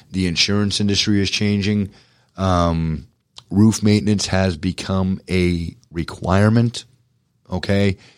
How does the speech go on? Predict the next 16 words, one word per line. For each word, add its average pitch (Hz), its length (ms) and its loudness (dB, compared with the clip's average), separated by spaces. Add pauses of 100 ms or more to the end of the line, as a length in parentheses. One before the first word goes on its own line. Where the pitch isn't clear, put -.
(160)
If 90 240 -2
you're 95 240 4
not 104 440 2
getting 101 300 4
your 95 220 2
roof 95 440 0
maintenance 92 580 -2 (600)
cleaned 101 460 2 (840)
at 90 160 2
a 82 40 0
minimum 104 680 2
of 98 160 -4
three 95 240 0
to 92 60 -2
five 95 340 -2
years, 101 400 0